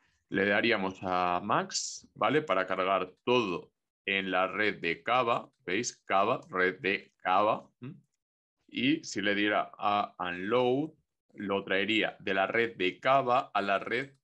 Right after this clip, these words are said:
B N B, a la red de Binance Chain. Importante, ¿vale? Vamos a movernos entre la Binance Chain y la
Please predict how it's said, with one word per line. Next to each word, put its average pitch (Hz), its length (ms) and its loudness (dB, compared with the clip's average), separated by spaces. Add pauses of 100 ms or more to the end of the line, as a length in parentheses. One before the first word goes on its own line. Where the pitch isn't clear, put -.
B 107 300 -2
N 113 180 -2
B, 90 260 -4
a 92 80 0
la 90 180 2
red 110 300 -2 (220)
de 113 440 -4
Binance 123 840 -4 (260)
Chain. - 480 -2 (180)
Importante, 95 800 -2 (120)
¿vale? 127 400 -6 (140)
Vamos 113 320 0
a 120 60 0
movernos 113 520 0
entre 95 220 -6
la 90 120 2
Binance 147 520 -2
Chain 135 520 -2 (380)
y 120 520 0
la 104 320 0